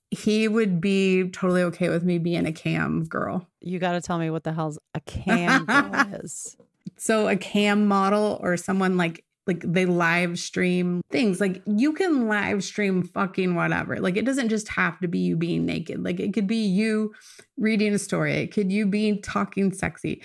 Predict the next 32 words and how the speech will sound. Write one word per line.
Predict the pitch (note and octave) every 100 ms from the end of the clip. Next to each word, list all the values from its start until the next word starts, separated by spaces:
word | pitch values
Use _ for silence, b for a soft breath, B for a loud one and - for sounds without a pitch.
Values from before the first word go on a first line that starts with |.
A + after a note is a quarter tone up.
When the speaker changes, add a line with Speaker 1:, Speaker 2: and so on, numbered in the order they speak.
| B B -
Speaker 1:
But | G3+
most | F#3 G3 G3+ A3 A3+ - -
cam | G3 F3 F3 E3+
models | E3+ E3+ F3 E3 E3 b b _ D4 E3
do | E3 F#3 F3 E3+ F3 E3+ E3 - _ -
sex | - G#4+ - -
work, | F3 D#3+ - -
but | F#3
they | G#3+ G#3+
do | A#3+
it | A3+ -
on | G#3 G3
camera. | F#3 A#3 G3+ F3+
And | - F#3 F#3
no, | G#3+ -
like, | G3 F#3
people | - B3+ B3+
can | A3 F#3
tune | - A3+
in | G3+
and | F3
watch | F3+ G#3 -
and | F3
pay | - F3 F3 G#3+ A#3
to | -
watch, | E3+ E3+ G#3+ - - -
but | F#3 F3 - b b
Speaker 2:
Yeah. | F#3 G3
Speaker 1:
nobody | G3+ A#3+ B3+ A3+
gets | G#3+ -
to | F#3+
participate | F#3 F#3 A3 F#3+ F3+ E3+ - -